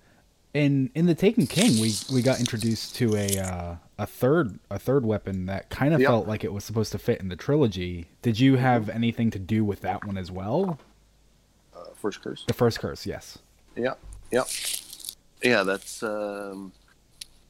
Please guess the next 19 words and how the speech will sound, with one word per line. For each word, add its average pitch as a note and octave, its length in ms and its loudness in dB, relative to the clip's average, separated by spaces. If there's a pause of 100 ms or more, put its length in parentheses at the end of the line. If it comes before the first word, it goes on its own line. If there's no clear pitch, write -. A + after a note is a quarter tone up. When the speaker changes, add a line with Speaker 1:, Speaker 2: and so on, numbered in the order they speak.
(840)
Speaker 2:
you C#3 120 -12
know, G2+ 220 -12 (160)
stories A2+ 440 -10
are A#2 80 -12
big, D3 480 -8 (460)
and G#2 520 -4
Speaker 1:
<laughs> - 120 -8
Speaker 2:
stories A#2 360 -2
have A2 180 -2
a A2 40 -10
lot A2+ 200 -2
of F#2+ 80 -10 (120)
pieces. D3 540 -6
Some A2+ 300 -2
are G#2+ 140 -6
more A#2 420 -4
important C#3 400 -4
than C3+ 100 0
others. C#3+ 340 -2